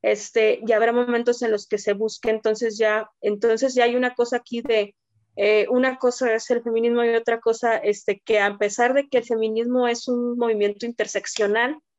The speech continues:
este, interracial, este, sí hay cosas que abraza como es la equidad de género, ¿no? Y que ahí sí es un tema que nos compete a ambos.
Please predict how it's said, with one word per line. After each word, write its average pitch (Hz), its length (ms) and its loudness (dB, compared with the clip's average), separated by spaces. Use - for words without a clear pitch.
este, 208 460 0
interracial, 208 920 0
este, 214 720 2
sí 247 280 0
hay 240 180 2
cosas 247 400 0
que - 100 -2
abraza 220 420 -2
como 208 300 -2
es 202 80 0
la 214 100 0
equidad 208 320 0
de 208 80 0
género, 208 460 0
¿no? 220 240 -2
Y 262 100 -10
que 196 180 -6
ahí 247 220 2
sí 277 320 4
es 247 220 2
un 254 240 0
tema 247 500 -2
que 220 80 -6
nos 202 200 -4
compete 214 580 -2
a 202 220 -2
ambos. 208 520 -4